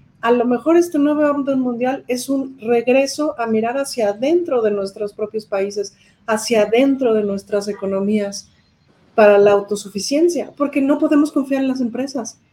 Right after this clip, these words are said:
no podemos, eh, no hemos podido. Las empresas, pues, nos quemaron a los niños también, ¿no? Entonces, pues eso, todas esas ideas juntas. Creo que no es un momento feliz, ¿no?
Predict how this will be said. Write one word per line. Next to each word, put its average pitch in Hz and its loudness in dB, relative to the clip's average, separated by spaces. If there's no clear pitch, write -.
no 208 -2
podemos, 226 -2
eh, 190 0
no 220 0
hemos 220 0
podido. 208 -2
Las 196 -6
empresas, 226 -4
pues, 185 0
nos 185 -2
quemaron 220 0
a 196 0
los 175 -4
niños 277 2
también, 165 -4
¿no? 220 -4
Entonces, 349 6
pues 247 2
eso, 269 2
todas 285 6
esas 269 -2
ideas 220 2
juntas. 202 -4
Creo 214 0
que 220 4
no 220 4
es 277 2
un 254 0
momento 202 -4
feliz, 190 -4
¿no? 277 -8